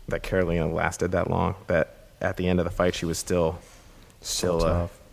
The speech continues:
Speaker 2: So tough. And had her moments, right? Like, buzzed Joanna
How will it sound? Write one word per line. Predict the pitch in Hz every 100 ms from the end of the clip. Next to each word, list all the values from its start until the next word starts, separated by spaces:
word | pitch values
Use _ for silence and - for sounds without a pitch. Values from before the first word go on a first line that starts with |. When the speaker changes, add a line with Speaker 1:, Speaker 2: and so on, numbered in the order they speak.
| - - -
Speaker 2:
So | - 90
tough. | 90 92
And | 90
had | 101 123
her | 123
moments, | 113 117 151 90 -
right? | 92 113 104
Like, | 95 92
buzzed | 90 117 110 - - -
Joanna | 104 90 87 87